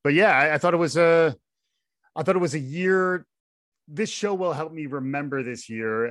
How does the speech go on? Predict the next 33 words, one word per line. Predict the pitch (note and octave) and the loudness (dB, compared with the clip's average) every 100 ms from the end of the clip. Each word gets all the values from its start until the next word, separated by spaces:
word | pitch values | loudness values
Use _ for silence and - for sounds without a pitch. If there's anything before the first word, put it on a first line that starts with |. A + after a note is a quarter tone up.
| B2 | -2
and | B2+ B2 A#2+ | -2 0 -2
the | B2 | -4
way | A#2+ C#3+ D3 | -2 0 0
in | C#3 | 0
which | C3+ B2+ | -4 -6
I | B2+ A#2+ | -6 -6
think | - - C#3+ C3+ | -8 -6 -4 -4
about | A#2 A#2 A#2 A2+ A2 | -2 0 0 -2 -6
some | - C#3 A#2+ | -8 -4 -2
of | A#2+ G#2+ G#2+ | -2 -4 -4
the | A2 | -6
stories | - C#3 B2+ B2+ A2+ - | -4 -4 -2 -4 -6 -8
that | A#2 | -6
are | A2+ | -2
out | A#2+ B2 A#2 | -2 -2 -4
there, | A2 A2 G#2+ G#2 - | -4 -4 -6 -10 -12
the | A#2+ | -6
way | C3 | -4
I've | A#2 | -2
made | A#2+ A2+ | -6 -6
sense | C3 A#2+ | -8 -8
of | A2+ | -8
them | G#2+ A2 G#2+ G#2 A2 | -6 -6 -6 -10 -14
has | A2 B2 - | -6 -6 -2
helped | C3 B2 A#2+ | -2 -2 -4
me | A#2 | -4
understand | A#2 A2 - A#2 A2 G#2+ G2+ F#2 - _ _ | -4 -6 -6 -4 -4 -8 -10 -16 -20 _ _
how | G#2 A2+ | -6 -4
I'm | A2+ | -2
gonna | A2+ A2 G#2+ - _ - | -4 -4 -6 -8 _ -8
move | A#2+ A#2+ G#2+ | -6 -4 -6
forward | - C3+ A#2+ A2+ G#2+ | -6 0 2 2 -2
in, | G2+ | -8